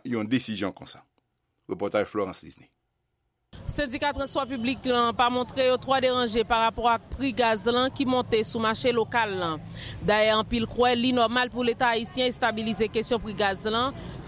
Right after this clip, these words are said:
Speaker 2: fini à cause de subvention, hein, et puis pour combler déficit budgétaire, li la cause là.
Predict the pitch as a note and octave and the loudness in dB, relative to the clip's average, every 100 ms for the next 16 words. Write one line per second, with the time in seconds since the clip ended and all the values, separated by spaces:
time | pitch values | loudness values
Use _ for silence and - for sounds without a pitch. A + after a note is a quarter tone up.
0 | - D#4 D4+ D#4 C#4+ - C#4 A#3 B3+ - | -4 0 2 2 0 0 0 0 -2 -2
1 | A3 A#3+ A#3 - A3 G#3+ A3+ C4+ D4 - | -2 -2 -2 -2 -2 0 0 0 -4 -12
2 | - - A#3+ - B3+ D4+ D4 C#4 - C#4 | -10 -4 -4 -4 -4 -4 -4 -6 -2 0
3 | C4 C4+ C4+ C4 B3+ A3+ G3 A#3 B3 A#3+ | 0 -2 -2 -4 -6 -4 0 0 0 -2
4 | A3+ G#3 G3+ A#3 G3 F#3 E3 D3 | 0 -2 0 0 0 -2 -4 -4